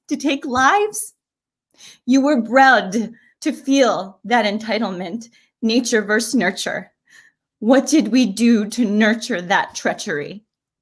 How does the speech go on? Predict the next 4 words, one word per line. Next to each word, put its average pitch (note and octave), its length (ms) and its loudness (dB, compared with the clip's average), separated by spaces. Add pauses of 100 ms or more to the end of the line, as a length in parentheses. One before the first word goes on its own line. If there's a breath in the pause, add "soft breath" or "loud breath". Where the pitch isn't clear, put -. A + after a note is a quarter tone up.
(1000 loud breath)
Our G#3 160 0
world A3 420 0
is A3+ 220 -6
healing. G3+ 540 -4